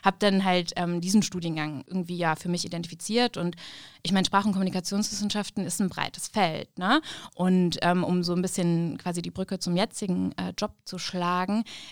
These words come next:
ähm, ich mein, Marketing, Öffentlichkeitsarbeit und sowas, ne, ist schon auch Thema. So, ne? Also ich mein, das ist jetzt ein, ein großer Bestandteil meiner, meiner Tätigkeit.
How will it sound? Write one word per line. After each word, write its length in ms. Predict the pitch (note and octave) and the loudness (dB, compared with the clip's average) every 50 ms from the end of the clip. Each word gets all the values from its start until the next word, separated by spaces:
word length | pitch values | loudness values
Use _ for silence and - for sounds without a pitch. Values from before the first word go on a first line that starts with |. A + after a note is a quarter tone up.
| - _ - | -18 _ 0
ähm, 340 | F3+ F#3 F#3 F3+ F3+ F3+ F3 | 2 4 4 4 4 2 0
ich 120 | D#3+ - F#3+ | 0 0 2
mein, 160 | F3 F3 E3+ | 2 4 4
Marketing, 480 | F3 G#3 - A3 - - F3+ F3 F3 | 2 2 2 0 -4 -2 -2 -2 -2
Öffentlichkeitsarbeit 920 | - F#3+ - A3+ G3+ G3+ F#3 - F#3+ F3 E3+ - - - F3 F3+ E3+ - | -2 0 0 0 0 0 -2 -6 -6 -8 -6 -4 -4 -4 -4 -4 -6 -8
und 140 | - - - | -8 -8 -8
sowas, 340 | - F3 - - - - - | -8 -8 -8 -8 -8 -2 2
ne, 160 | B3+ D#4+ D4 B3+ | 4 4 4 4
ist 80 | G#3+ | 2
schon 200 | - - - - G#3+ | 0 0 0 0 -2
auch 140 | F#3 - | -2 -2
Thema. 560 | - - - F3+ D#3+ D#3+ D#3 D3 D3+ D#3 D#3 - _ _ _ _ _ _ | -4 -6 -6 -4 -2 -2 -2 -2 -4 -8 -12 -16 _ _ _ _ _ _
So, 300 | - F3 E3+ E3 D#3+ E3 | -20 -20 -20 -20 -16 -8
ne? 260 | F#3 A#3 C#4 D4 B3+ | -2 0 2 2 2
Also 360 | - D#3 G3 G3+ G3 F#3+ F#3+ | 2 0 0 0 0 -2 -2
ich 140 | - - - | -2 -2 -2
mein, 300 | G3+ F#3 F#3 F3+ F3+ E3+ | 0 0 0 0 0 -2
das 140 | E3+ F#3+ - | -4 -6 -8
ist 100 | F#3+ - | -8 -8
jetzt 200 | G3 F#3 - G3 | -8 -6 -4 -4
ein, 120 | F#3+ F3+ - G1+ - - G1+ G#1 - - - | -4 -4 -4 -8 -10 -12 -12 -12 -12 -10 -8
ein 100 | - F#3+ | -6 -6
großer 300 | F#3 - G3+ G3+ G#3 F#3 | -4 -4 -4 -4 -4 -4
Bestandteil 680 | F#3 - - - F3+ A#3 C#4 C#4+ - D#4 D4+ D#4 D4+ | -4 -4 -4 -2 0 2 2 2 0 0 0 2 2
meiner, 500 | C4+ B3 A#3+ A#3 A#3+ A#3 A3+ A3+ A3+ G#3+ - G#3+ | 2 2 2 2 0 0 0 -2 -2 -2 -2 -2
meiner 240 | G#3 G3+ G#3 G3+ | -2 0 0 -2
Tätigkeit. 500 | - - A3+ - C4 - - C4+ C4+ C#4 | -2 -4 -4 -4 -4 -4 -2 -2 -2 -2